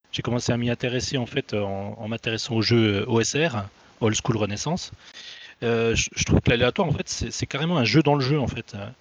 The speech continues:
Euh, déjà, de base, dans notre loisir, en fait, euh, pour, pour certaines personnes, en tout cas, le fait de créer son personnage, euh, c'est déjà du jeu dans le jeu. Il y en a qui apprécient ça, euh, énormément.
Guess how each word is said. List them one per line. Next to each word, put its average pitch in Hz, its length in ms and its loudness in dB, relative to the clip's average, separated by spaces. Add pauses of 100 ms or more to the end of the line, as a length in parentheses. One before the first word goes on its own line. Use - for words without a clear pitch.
(480)
Euh, 107 240 -4
déjà, 143 240 4
de 135 100 4
base, 147 240 4
dans 120 120 2
notre 127 180 0
loisir, 139 360 2
en 123 60 -2
fait, - 300 -6
euh, 107 300 0
pour, - 120 -18
pour - 180 -8
certaines - 340 -6
personnes, 120 280 -6
en 113 60 -6
tout - 140 -10
cas, 143 200 -4
le 113 160 -6
fait 127 260 -4
de - 80 -20
créer - 200 -2
son 123 160 -8
personnage, 123 560 -4 (500)
euh, 101 60 -6
c'est - 200 -6
déjà 123 280 2
du 135 160 -2
jeu 131 120 2
dans 123 120 0
le 120 80 2
jeu. 156 220 2
Il - 20 0
y 123 40 0
en 113 60 -2
a 123 80 -2
qui - 160 -8
apprécient - 400 -8
ça, 127 220 -6
euh, 95 400 -6
énormément. 135 540 0